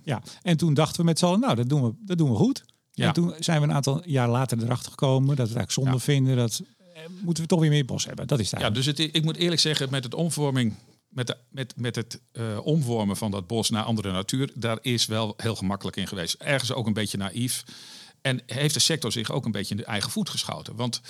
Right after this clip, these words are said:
Speaker 2: eh, als je gaat kijken naar duurzaam bosbeheer, dan moet je ook rekening houden met hoe de omgeving en hoe de maatschappij, eh, eh,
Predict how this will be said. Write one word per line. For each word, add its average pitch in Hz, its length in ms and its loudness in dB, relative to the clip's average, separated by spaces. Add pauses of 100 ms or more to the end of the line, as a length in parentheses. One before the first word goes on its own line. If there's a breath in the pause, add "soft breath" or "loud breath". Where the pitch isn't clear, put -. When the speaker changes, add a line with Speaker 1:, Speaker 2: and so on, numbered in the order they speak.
(400 loud breath)
Speaker 2:
eh, 117 320 -2 (640)
als - 180 0
je 123 80 -2
gaat 117 160 -2
kijken 127 340 -4
naar 107 200 -2
duurzaam 110 320 -2
bosbeheer, 117 380 -4
dan 98 100 -2
moet 113 200 0
je - 180 -4
ook 160 220 0
rekening 123 340 0
houden 101 260 -6
met 101 160 -4
hoe 117 100 -4
de 113 80 -4
omgeving 107 480 -4
en 95 80 -4
hoe 110 100 -2
de 104 60 -4
maatschappij, 98 680 -4
eh, 95 360 -10 (680 loud breath)
eh, 101 280 -6